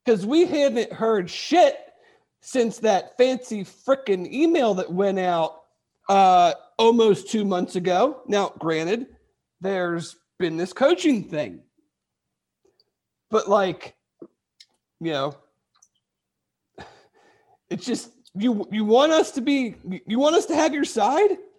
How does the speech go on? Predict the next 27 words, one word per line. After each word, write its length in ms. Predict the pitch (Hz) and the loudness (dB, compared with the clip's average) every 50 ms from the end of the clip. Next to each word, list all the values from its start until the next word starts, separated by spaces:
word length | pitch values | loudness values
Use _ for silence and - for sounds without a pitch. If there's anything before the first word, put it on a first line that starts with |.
| _ _ - | _ _ -10
You 140 | 202 226 240 | -8 -4 -2
want 200 | 247 254 269 285 | 0 0 2 2
us 160 | 339 370 - | 0 0 0
to 180 | - 277 233 220 | 0 -2 -2 0
support 500 | - 247 208 - - 302 254 277 - 269 | -2 -4 -6 -4 -2 0 0 0 4 6
you? 320 | 320 403 440 415 415 - - - _ _ _ - | 6 6 6 6 2 -2 -8 -20 _ _ _ 0
And 180 | 233 240 233 233 | 0 2 2 2
then 180 | 240 240 240 | 2 2 0
you 240 | 240 247 233 190 - - - _ _ _ _ _ _ | 0 -2 -2 -4 -6 -12 -18 _ _ _ _ _ _
don't 340 | - 247 240 254 269 254 - - - | -2 2 2 2 2 0 -2 -8 -16
say 540 | - - - 262 247 247 240 233 233 - - - | -16 -8 -6 -4 -2 -2 -2 -4 -4 -8 -12 -8
anything 720 | 247 254 262 269 262 254 214 - - 214 190 175 147 139 - | -6 -6 -4 -4 -4 -4 -6 -4 -2 -2 -2 -2 -4 -6 -8
about 300 | - 185 214 220 - - | -6 -4 -4 -4 -4 -4
anything, 400 | 262 311 359 415 453 - 180 - - - | -2 0 2 2 0 -2 -6 -8 -4 -2
anything 300 | 247 302 339 339 349 330 | 0 0 0 0 0 0
about 160 | 302 285 269 | 2 2 0
anything. 280 | 247 220 175 151 - - - _ _ - | 0 -2 -4 -8 -12 -14 -18 _ _ -6
Not, 280 | - 220 269 277 - | -4 -2 -2 0 0
like, 320 | 285 269 226 196 - - - _ _ _ _ _ - | 2 2 2 0 -2 -6 -20 _ _ _ _ _ -2
I'm 80 | 254 | 0
not 100 | 330 392 | 2 2
even 140 | 370 233 160 | 2 0 -2
talking 320 | - - 165 170 175 170 170 | -4 -6 -6 -4 -6 -8 -6
about 380 | 165 175 180 180 180 - - _ _ _ _ _ _ _ _ | -4 -2 -2 -2 -4 -6 -10 _ _ _ _ _ _ _ _
saying 240 | - - 196 180 190 | -8 -6 -4 -4 -2
anything 240 | 196 202 202 208 208 | -2 -2 -2 -2 -2
about 480 | 196 214 220 226 233 233 - - _ | -2 -2 -4 -4 -4 -6 -8 -14 _